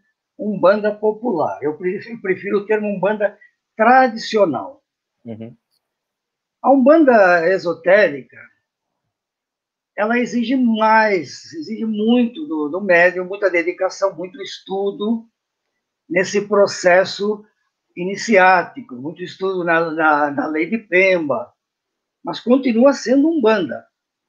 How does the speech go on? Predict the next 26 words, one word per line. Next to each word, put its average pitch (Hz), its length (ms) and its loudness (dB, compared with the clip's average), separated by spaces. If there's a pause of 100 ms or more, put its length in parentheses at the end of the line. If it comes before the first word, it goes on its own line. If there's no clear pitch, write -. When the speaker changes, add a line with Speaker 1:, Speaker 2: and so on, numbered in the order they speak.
(120)
Speaker 1:
nem 226 240 4
melhor, 214 600 4 (640)
nem 220 280 -4
pior. 185 480 0 (880)
A 165 100 -4
Umbanda 196 400 0
é 254 40 4
a 247 60 2
senhora 208 440 0
das 190 180 0
mil 233 160 -2
faces. - 800 -6 (1000)
A - 100 -6
Umbanda 196 260 2
esotérica 185 580 0
é - 20 -2
uma 208 140 -4
das 240 180 -4
faces. - 600 -2 (840)
E 202 100 -10
repito, 175 480 -4
não 156 120 0
é 147 80 2
pior, 254 440 0 (580)
nem 254 180 2
melhor. 143 500 2